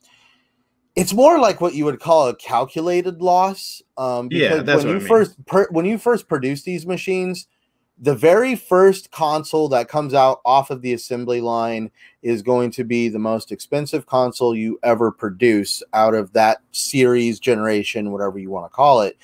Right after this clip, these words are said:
Speaker 1: because as this, as it progresses, the technology becomes more, uh, mainstream, so more people have it. It becomes more affordable. The cost of manufacturing goes down,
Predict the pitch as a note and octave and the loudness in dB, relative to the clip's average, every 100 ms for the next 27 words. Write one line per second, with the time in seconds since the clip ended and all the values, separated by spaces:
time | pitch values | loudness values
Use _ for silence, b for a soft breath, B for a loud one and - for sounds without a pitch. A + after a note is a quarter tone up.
0 | B B B - C3 C#3+ B2 A#2 B2 A#2 | B B B 0 2 4 4 6 4 2
1 | G#2 A2 - - A#2+ A2 A2+ - A#2 G2 | -2 -6 -6 -4 -2 -2 -4 -6 -6 2
2 | C#3 D3+ - C#3 A#2 A2+ - B2 A2+ B2+ | 4 4 0 -2 -2 -6 -6 -6 -4 -2
3 | C3+ A#2+ B2+ A#2+ A#2 - A#2 G#2+ A#2 A#2 | -2 -2 -6 -6 -8 -6 -6 -6 -4 0
4 | A2+ G#2+ G#2 _ _ _ _ - A2+ G#2+ | 0 0 -2 _ _ _ _ -4 2 2
5 | G2+ G2+ A2 A2+ A2 - A#2 A2+ A2+ A2+ | 2 0 0 0 -2 -4 -2 0 0 -2
6 | G#2 G#2+ G#2 G#2 F#2+ G#2 G2 F2+ G2 C3+ | -4 -4 0 -2 -2 -6 -8 -8 2 4
7 | B2+ B2 A#2+ G#2 G#2 - G#2+ G2+ G#2 F#2+ | 4 4 0 -2 -8 -6 -6 -6 -6 -6
8 | F#2 - C3 B2+ A#2 A#2+ A2+ G#2 - A2 | -6 0 2 2 2 2 2 0 0 2
9 | G#2+ - G2+ G2 F2+ F2+ C3 B2 - A#2+ | 0 -4 -8 -8 -10 -2 2 2 0 -2
10 | A2+ A2 G#2 A2 G#2+ | 0 0 0 -2 -4